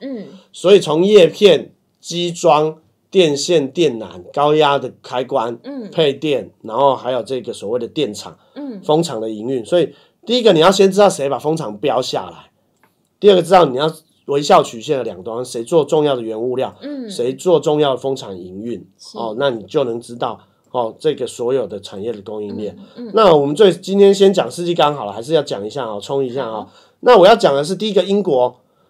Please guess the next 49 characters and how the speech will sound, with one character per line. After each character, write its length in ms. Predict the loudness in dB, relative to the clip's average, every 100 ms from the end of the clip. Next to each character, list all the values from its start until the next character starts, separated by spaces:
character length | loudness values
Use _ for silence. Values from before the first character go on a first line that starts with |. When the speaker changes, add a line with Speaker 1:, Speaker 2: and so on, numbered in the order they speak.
| _
Speaker 2:
英 180 | -2 2
国 160 | 6 6
为 80 | 6
什 100 | 6
么 60 |
要 100 | 4
讲？ 260 | 4 -2 -4
英 140 | -2 2
国 120 | 2
是 140 | 0
全 240 | -4 -4 -4
世 180 | -6 -2
界 360 | 2 2 0 _
第 240 | -8 -6 -6
一 60 |
个 320 | -4 -6 -6 _ _
Speaker 1:
发 200 | -20 -20
展 280 | -18 -18 -18
离 120 | -20
岸 180 | -18 -18
风 220 | -18 -16
电。 120 | -4 0
Speaker 2:
呃， 200 | 2 4
对， 260 | 4 4 4
欧 160 | 4 4
洲 220 | 4 6
最 180 | 4 4
大， 260 | 0 -2 -2
欧-， 160 | 0
Speaker 1:
嗯。 100 | 0 0
Speaker 2:
欧 100 | 0
洲 140 | 2
的 80 | 2
首 220 | 0 -8
位， 200 | -4 -4
Speaker 1:
嗯， 100 | -4 -6
嗯， 0 |
Speaker 2:
哦， 180 | -8 -6
Speaker 1:
嗯。 40 |
Speaker 2:
英 120 | -4 -2
国 180 | -2
有 100 | -4 -6
一 80 |
千 240 | -8 -6 -4
多 180 | -2 -4
支 180 | -6
风 240 | -8 -6 -6
机， 300 | -10 -14 -14
Speaker 1:
哇。 420 | -18 -18 -18 -20